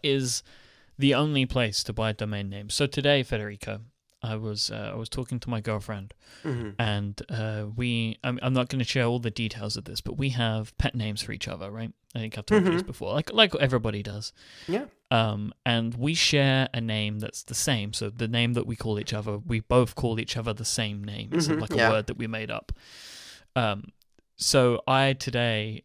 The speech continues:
Speaker 1: uh, w-, we were telling jokes to each other, like, messing around. We were drawing little pictures on our Apple Watches back and forth. Um, and she said that I was the best, and then used the pet name that we have, you know, like the champion, basically. So I went to Hover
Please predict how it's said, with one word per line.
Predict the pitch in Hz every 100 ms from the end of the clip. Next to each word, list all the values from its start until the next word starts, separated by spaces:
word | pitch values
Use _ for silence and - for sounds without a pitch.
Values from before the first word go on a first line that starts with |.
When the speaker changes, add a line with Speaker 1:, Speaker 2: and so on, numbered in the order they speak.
| -
Speaker 1:
uh, | 113 110 107 107 _ _ _ _
w-, | 127 117 - _ _
we | - - 117
were | 113 104 107 - - - -
telling | - 160 139 120
jokes | 127 117 - -
to | -
each | 120 -
other, | 110
like, | 110 107
messing | 117 - 113
around. | 104 104 101
We | 107
were |
drawing | 101 113 107
little | -
pictures | - - 113 107
on |
our | 104
Apple | 110 - 107
Watches | 104 - 107
back | - 107 -
and | 104
forth. | 113 101 - _ - - - - - _
Um, | 113 104
and | 104
she | 110 127
said | - 113
that | -
I | 110
was | 110 107
the | -
best, | - 110 - - -
and | 113
then | 107 101
used | 101 98 -
the |
pet | - 110 -
name | 113 110 113 -
that | - -
we | 113
have, | 110 - - - -
you | 113
know, | 110 131 - - - _
like | 107 104
the | -
champion, | - 104 104 -
basically. | 113 - - - 113
So | 117 123
I | 117
went | 131 131 120
to |
Hover | 107 123 120 113